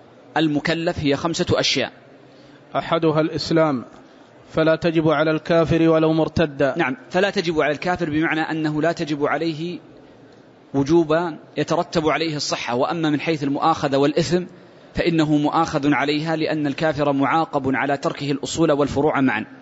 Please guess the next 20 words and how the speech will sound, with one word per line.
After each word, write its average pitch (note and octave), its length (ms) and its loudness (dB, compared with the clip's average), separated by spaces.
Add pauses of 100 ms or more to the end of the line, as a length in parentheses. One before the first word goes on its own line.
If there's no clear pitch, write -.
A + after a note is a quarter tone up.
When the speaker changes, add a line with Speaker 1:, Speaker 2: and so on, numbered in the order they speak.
(640)
Speaker 2:
الثاني E3 480 2
الحرية، D#3 640 2
فلا D#3+ 300 2
تجب D#3+ 360 -2
على D#3 240 2
الرقيق D#3 520 0
ولو D#3+ 340 4
مكاتبا، D#3+ 640 0
لكن D#3 440 2
تجب D#3+ 320 0
على D#3 240 2
المبعض D#3 680 2
بقدر D#3+ 520 0
ملكه. D3+ 400 0 (160)
Speaker 1:
نعم، C3+ 220 0
يقول G3+ 260 2
الشيخ F#3+ 300 -2
إن D#3 400 0 (440)
من D#3 100 0
شرط F#3+ 360 -2